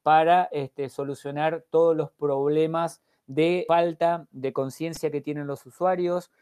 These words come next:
que van a seguir haciendo clic, que van a seguir, eh, abriendo archivos, que van a seguir poniendo, eh, o enchufando o, o pinchando, este, U S Bs. Entonces creo que el principal problema es, es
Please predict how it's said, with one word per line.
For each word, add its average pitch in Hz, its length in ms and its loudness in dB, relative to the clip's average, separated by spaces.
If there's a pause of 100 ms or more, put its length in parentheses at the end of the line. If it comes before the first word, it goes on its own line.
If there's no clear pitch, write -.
(120)
que 135 100 -8
van 151 160 -2
a 151 60 -6
seguir 143 280 -6
haciendo 135 420 -8
clic, 160 420 -8
que 135 120 -8
van 147 160 -4
a 151 60 -8
seguir, 143 400 -8
eh, 139 300 -8
abriendo 135 440 -6
archivos, 160 720 -4 (320)
que 147 100 -2
van 156 180 0
a 156 40 -4
seguir 147 320 -4
poniendo, 143 840 -2
eh, 127 180 -8
o 123 540 -6
enchufando 143 680 -10
o, 123 480 -6
o 123 80 -8
pinchando, 143 640 -8 (160)
este, 127 200 -4
U 135 220 0
S 139 240 -2
Bs. 165 320 -2 (160)
Entonces 160 400 -8
creo 165 180 -4
que 156 80 -10
el 151 60 -12
principal 147 400 -8
problema 156 320 -4
es, 156 180 -14
es - 160 -12